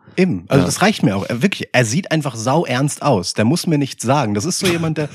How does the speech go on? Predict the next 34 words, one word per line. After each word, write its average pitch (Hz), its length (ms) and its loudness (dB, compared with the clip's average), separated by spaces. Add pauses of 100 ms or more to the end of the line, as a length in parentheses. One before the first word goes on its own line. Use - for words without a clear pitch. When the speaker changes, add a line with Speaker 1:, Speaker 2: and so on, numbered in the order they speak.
(1120)
Speaker 1:
der 139 100 0
hat 160 120 0
halt 165 100 0
ein 139 80 0
Resümee 135 560 2
und 160 120 -2
der 131 100 0
kommt 151 240 -2
halt 127 160 -6
raus 135 240 -2
und 185 60 0
der 135 100 0
hat 139 120 -4
so - 80 -4
einen, 117 220 0
so 113 140 -4
einen 120 120 0
Look 120 440 -2
und 147 140 2
ich 113 140 -6
finde, 135 200 2
der 123 100 0
gibt - 340 -2
dem 175 140 2
Ganzen 170 300 0
halt 165 120 -2
was 160 160 0
und 131 120 -2
damit 135 240 -2
reicht's 180 340 -4
dann 95 160 -2
halt 92 160 -4
auch 90 100 -6
irgendwie. 90 400 -4